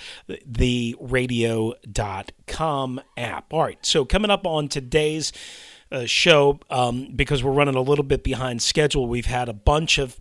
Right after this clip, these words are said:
press conferences, teleconferences, I should say, not press conferences, 'cause we're not allowed to touch each other, we're not allowed to be in the same room as each other, we're not allowed to breathe around each other. <coughs> So the Redskins have made several of their players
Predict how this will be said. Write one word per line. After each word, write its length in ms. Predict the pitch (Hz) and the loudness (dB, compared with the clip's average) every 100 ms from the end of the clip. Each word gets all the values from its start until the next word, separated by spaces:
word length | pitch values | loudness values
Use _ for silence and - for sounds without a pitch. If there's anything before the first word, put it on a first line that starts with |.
| - | 2
press 240 | - 156 - | 4 4 0
conferences, 680 | 147 139 160 131 147 127 | -4 -4 -4 -2 -2 -2
teleconferences, 880 | - 240 247 - 110 - 107 - 110 | 0 4 4 0 -10 -12 -12 -8 -6
I 80 | 110 | -6
should 240 | - 113 | -6 -4
say, 280 | - 120 98 - - - | -4 -4 -6 -12 -18 -6
not 160 | 151 175 | -2 6
press 200 | 165 139 | 6 6
conferences, 480 | - 107 104 107 127 | -4 -12 -14 -12 -10
'cause 200 | - 95 | -10 -10
we're 80 | 90 | -2
not 160 | 143 | 0
allowed 220 | 190 196 185 | 2 2 -2
to 60 | |
touch 280 | 160 175 - | -2 -2 -2
each 140 | 139 131 | -6 -6
other, 180 | 151 | -6
we're 100 | 123 | -6
not 180 | 104 123 | -4 -2
allowed 240 | 156 156 156 | 0 0 0
to 80 | |
be 100 | 160 | 0
in 60 | 165 | 0
the 60 | 160 | 0
same 260 | 170 147 | 0 0
room 160 | 143 139 | -2 -2
as 140 | 117 | -6
each 160 | 127 127 | -6 -6
other, 160 | 131 143 - - | -6 -8 -8 -12
we're 80 | 294 | -2
not 160 | 277 240 | 0 0
allowed 240 | 214 214 | 0 -2
to 80 | 190 | 0
breathe 240 | 220 220 | 0 0
around 300 | 151 120 110 | -2 -4 -6
each 180 | 104 123 | -6 -4
other. 240 | 131 143 143 - - - - - _ _ _ - - _ | -2 -4 -6 -14 -20 -20 -20 -20 _ _ _ -20 -20 _
<coughs> 80 | - - - - - - - _ _ _ _ _ _ _ _ _ _ _ _ _ - | 2 4 4 2 -2 -6 -14 _ _ _ _ _ _ _ _ _ _ _ _ _ -16
So 160 | - 170 | -2 0
the 100 | 151 | 4
Redskins 440 | 165 175 - 165 143 | 4 4 0 -2 -4
have 140 | 135 | 0
made 260 | 151 143 123 - - - | 2 2 0 -14 -20 -6
several 460 | - 196 185 165 | 4 4 6 4
of 120 | 156 | 4
their 140 | 143 135 | 4 2
players 520 | - 160 139 123 | 2 0 0 -2